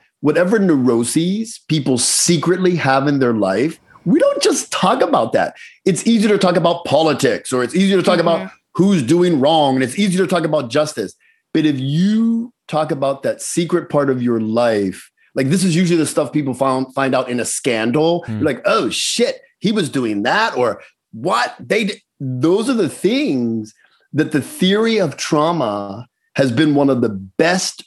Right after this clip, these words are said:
Speaker 1: recent theories to help people make sense of their own craziness. And so I'm just saying that to say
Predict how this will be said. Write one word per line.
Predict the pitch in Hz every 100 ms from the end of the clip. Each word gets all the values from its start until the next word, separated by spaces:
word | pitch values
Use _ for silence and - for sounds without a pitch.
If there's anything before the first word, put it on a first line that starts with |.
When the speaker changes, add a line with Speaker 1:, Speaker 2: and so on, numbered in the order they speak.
| _
Speaker 1:
recent | 120 123 160 160 156 135 -
theories | - 151 151 147 127 107 98 92 - _ _ _ _
to | 139
help | 117 151 151
people | 160 143
make | 135 135 113
sense | - 160 151 151
of | 123 113
their | 120 110
own | 117 113
craziness. | 113 123 160 190 226 76 - - - - -
And | 135
so |
I'm | 151
just | 185 180
saying | 185 160
that | 151 143
to | 135
say | - 123 120 113 107